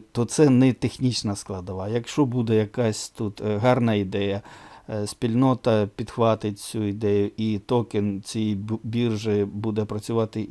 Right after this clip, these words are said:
якщо туди прийде більше людей. Тільки тоді може тут, е, змінитись, е, ситуація. Ну, а, скажімо так: ви криптобіржа.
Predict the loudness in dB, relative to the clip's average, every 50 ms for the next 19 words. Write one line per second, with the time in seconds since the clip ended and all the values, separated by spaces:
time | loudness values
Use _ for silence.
0 | -10 -12 -8 -6 -6 -6 -6 -6 -4 -4 -4 -4 -4 -6 -6 -6 -6 -6 -6 -6
1 | -6 -4 -2 -2 0 0 0 -2 -4 -6 -6 -6 -6 -8 -8 -8 -8 -8 -8 -10
2 | -10 -12 -12 -12 -14 -16 _ _ _ _ _ _ _ _ _ _ _ _ _ _
3 | _ _ _ _ _ _ _ -12 -12 -10 _ 0 0 2 2 0 -2 -4 -4 -4
4 | -4 -4 -2 -2 0 2 2 2 0 -2 -4 -8 -12 -10 -6 -4 -2 -2 -2 -2
5 | -4 -8 -10 -8 -8 -10 -10 -10 -12 -10 -8 -8 -8 -8 -8 -6 -4 -2 0 0
6 | 2 0 0 -2 -2 -6 -8 -8 -8 -10 -10 -10 -10 -10 -10 -10 -12 -12 -10 -8
7 | -8 -8 -8 -10 -12 -14 -14 -14 -14 -16 -16 -18 _ _ _ _ _ _ _ -6
8 | -2 0 0 0 2 4 4 6 8 8 8 8 8 6 4 2 0 -4 -8 -8
9 | -2 0 2 4 6 6 6 6 6 6 4 4 4 2 0 -4 -6 -2 0 0
10 | 0 0 0 -2 -2 -2 -2 -2 -2 -2 -2 -2 -2 -2 -2 -2 -4 -8 -12 -12
11 | -12 -14